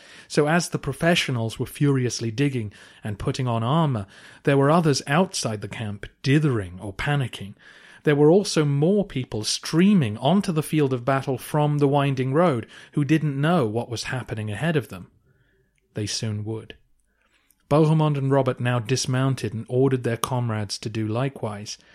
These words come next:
shoving their horses through the lines to try and get them out of harm's way. Fully armoured in metal from head to toe, the cavalrymen now took up position in the front line facing outwards towards the Turks. Behind them,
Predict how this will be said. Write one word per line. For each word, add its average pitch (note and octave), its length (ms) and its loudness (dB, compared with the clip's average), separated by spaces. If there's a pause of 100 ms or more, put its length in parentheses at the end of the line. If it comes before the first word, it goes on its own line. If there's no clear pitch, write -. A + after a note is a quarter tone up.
(200)
shoving D#3+ 360 4
their D3 140 2
horses C#3 480 -2
through C#3+ 260 0
the C3 80 2
lines C3 460 0
to A#2+ 100 -10
try B2+ 280 -4
and B2 120 -4
get C3+ 260 -4
them B2 120 -6
out B2+ 340 -6
of A2 60 -10
harm's A2 420 -8
way. C3 360 -4 (520)
Fully F3 380 6
armoured D3 400 -2
in B2 240 -4
metal B2+ 340 -4
from A#2 200 -6
head C3 320 -4
to A#2+ 80 -6
toe, A#2+ 380 -2
the A2+ 120 -8
cavalrymen B2+ 880 -2 (300)
now C3+ 180 -2
took - 240 -6
up C3+ 140 -6
position B2 440 -4
in C3 220 -2
the B2 80 -2
front B2+ 320 -4
line A#2+ 300 -4
facing A#2+ 480 -6
outwards A#2 480 -6
towards A2 420 -6
the G#2+ 140 -12
Turks. - 560 -8 (400)
Behind D3 500 2
them, G2 220 -10